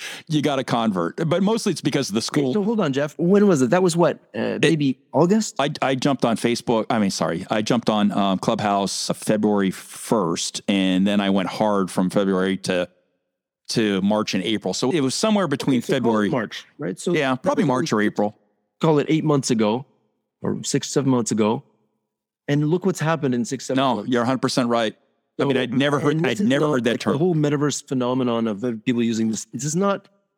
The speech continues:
Speaker 2: something that just happened. And we've been building these technologies for years and years. Now the world just caught up with us.
Speaker 1: Yeah.
Speaker 2: Um, so we've been building it, you know, and screaming from the youth, rooftops, metaverse, X R, V R, A R, you know,
Speaker 1: Yeah.
Speaker 2: been screaming from the rooftops. And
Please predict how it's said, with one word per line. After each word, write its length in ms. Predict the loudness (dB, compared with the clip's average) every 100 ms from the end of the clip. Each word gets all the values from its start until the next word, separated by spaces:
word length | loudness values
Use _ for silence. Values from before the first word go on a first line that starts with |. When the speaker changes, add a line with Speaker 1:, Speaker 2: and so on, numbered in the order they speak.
| _
Speaker 2:
something 340 | 0 2 4 2
that 120 | 2
just 240 | 0 -2
happened. 340 | 0 0 2 4
And 60 | 4
we've 160 | 4
been 140 | 4 4
building 300 | 4 4 2
these 120 | 0
technologies 540 | -2 0 2 2 0
for 200 | 0 2
years 420 | 2 4 4 4 4
and 100 | 4
years. 240 | 4 4
Now 140 | 4 4
the 80 |
world 200 | 4 4 2
just 160 | -2
caught 140 | 0 0
up 140 | 0
with 80 | -4
us. 220 | -6 -10 -12 0
Speaker 1:
Yeah. 260 | 2 2 -2
Speaker 2:
Um, 380 | -2 0 0 -2
so 200 | 0 4
we've 160 | 6 4
been 140 | 4
building 260 | 4 4 4
it, 140 | 4
you 80 | 4
know, 140 | 2 2
and 120 | -2
screaming 400 | 0 4 4 4
from 140 | 4
the 60 | 4
youth, 240 | 2 -2 -2
rooftops, 800 | -2 2 2 2 2 0 0 -2
metaverse, 400 | 0 2 0 -2
X 200 | -4 0
R, 260 | 2 4 2
V 180 | 2 2
R, 320 | 4 4 2
A 140 | 2 2
R, 220 | 2 2
you 80 | 2
know, 60 | 2
Speaker 1:
Yeah. 60 |
Speaker 2:
been 100 | 2
screaming 360 | 0 2 2 4
from 120 | 2
the 80 | 4
rooftops. 500 | 4 2 2 0 -2 -20 _ _ _ _ _ -2
And 380 | 2 4 4